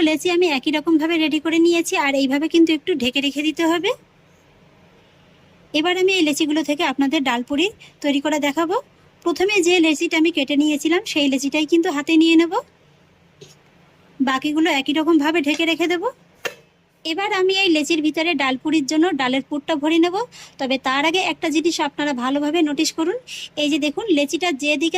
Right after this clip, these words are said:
আমি কাট লাগিয়ে নিয়েছি, সেই দিকটা কিন্তু এইভাবে কিচেন টেবিলের নিচে রাখতে হবে। আর যে দিকটা এই যে উপরে ছিল, এই দিকটা কিন্তু উপরেই রাখতে হবে।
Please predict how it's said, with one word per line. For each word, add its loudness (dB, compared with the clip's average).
আমি 4
কাট -4
লাগিয়ে 2
নিয়েছি, 2
সেই 0
দিকটা -4
কিন্তু 2
এইভাবে 0
কিচেন 0
টেবিলের -4
নিচে 0
রাখতে -4
হবে। 0
আর 0
যে 0
দিকটা -2
এই 0
যে 0
উপরে -2
ছিল, -2
এই 0
দিকটা -2
কিন্তু 4
উপরেই 0
রাখতে -2
হবে। 0